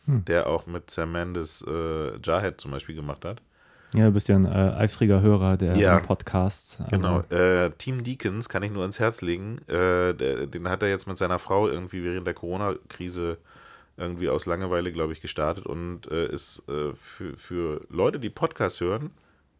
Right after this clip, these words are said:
Speaker 2: also fühlt ihr euch vielleicht
Speaker 1: Ein
Speaker 2: angesprochen.
Speaker 1: Träumchen, ja, ja, er vereint da so das Who is Who Hollywoods, die da alle Frage und Antwort stehen. Das ist
Speaker 2: Genau,
Speaker 1: ganz
Speaker 2: und
Speaker 1: spannend.
Speaker 2: halt irgendwie alle auf einer sehr, f-, sehr familiären, freundschaftlichen Basis irgendwie, ähm,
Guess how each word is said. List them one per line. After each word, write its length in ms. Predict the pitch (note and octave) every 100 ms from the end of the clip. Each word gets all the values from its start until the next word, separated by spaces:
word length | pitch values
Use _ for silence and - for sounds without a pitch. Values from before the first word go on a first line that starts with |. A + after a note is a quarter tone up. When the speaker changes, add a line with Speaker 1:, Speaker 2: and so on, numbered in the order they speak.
| _ _ _ _ _ _ _ -
Speaker 2:
also 160 | E2+ D#2
fühlt 240 | - G2+
ihr 60 | D#2+
euch 100 | -
vielleicht 180 | F2
Speaker 1:
Ein 60 | E2
Speaker 2:
angesprochen. 320 | A2 G2+ E2+
Speaker 1:
Träumchen, 360 | G#2+ G2+ - F#2+
ja, 120 | G2+
ja, 140 | G2+
er 120 | F#2+ G2
vereint 360 | F#2 G2 G2+
da 200 | F#2 F#2 F#2+
so 260 | G2 F#2+
das 280 | F2+ F#2+ -
Who 120 | A#2+
is 160 | G#2+ A#2+
Who 200 | A2 G2
Hollywoods, 560 | A2 A2 F#2+ G2 - -
die 100 | F#2+
da 160 | F#2
alle 260 | D2 G2+ F#2
Frage 280 | - F2+ F2+
und 80 | E2+
Antwort 320 | F2 - F2+
stehen. 380 | - F2+ F2 F#2
Das 60 |
ist 80 | -
Speaker 2:
Genau, 240 | C#3 B2+ F2
Speaker 1:
ganz 100 | D2+
Speaker 2:
und 120 | F2+
Speaker 1:
spannend. 120 | G2+
Speaker 2:
halt 200 | G2+ G#2
irgendwie 320 | G2+ G#2 G2+
alle 340 | - F#2 G2+ D2
auf 160 | E2
einer 100 | G2+
sehr, 520 | F2 F2+ F#2 F#2+ F#2 -
f-, 240 | - - - C#2
sehr 360 | E2+ E2+ F#2 F#2
familiären, 840 | - F#2+ F#2 F2+ G2 G2 G2+ F#2
freundschaftlichen 960 | - - F#2 - - E2 - F2+ F2+ E2
Basis 360 | D#2 F2+ F2 D#2+
irgendwie, 600 | D2 E2 - E2 E2 D#2+
ähm, 580 | - D#2 D#2 D#2 D#2+